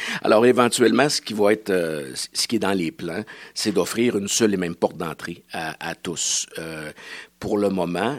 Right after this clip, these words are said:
euh, là, on a les locaux de D P I, donc il y a de la disponibilité. On va les utiliser.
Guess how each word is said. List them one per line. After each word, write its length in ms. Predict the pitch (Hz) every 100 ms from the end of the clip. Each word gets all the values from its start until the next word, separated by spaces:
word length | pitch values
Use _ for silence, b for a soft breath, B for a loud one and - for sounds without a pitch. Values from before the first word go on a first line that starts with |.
| -
euh, 340 | 92 80 80
là, 120 | 82 98
on 220 | 92 90
a 60 |
les 140 | 95 92
locaux 260 | 92 -
de 100 | 107
D 160 | 92 101
P 160 | 90 90
I, 180 | 101
donc 260 | 113 98 92
il 20 |
y 20 |
a 40 | 90
de 60 |
la 80 | 90
disponibilité. 1000 | 82 85 - - 98 92 87 - 107 123 -
On 100 | 95
va 160 | 117
les 240 | 110 98 87
utiliser. 560 | - 85 82 76 95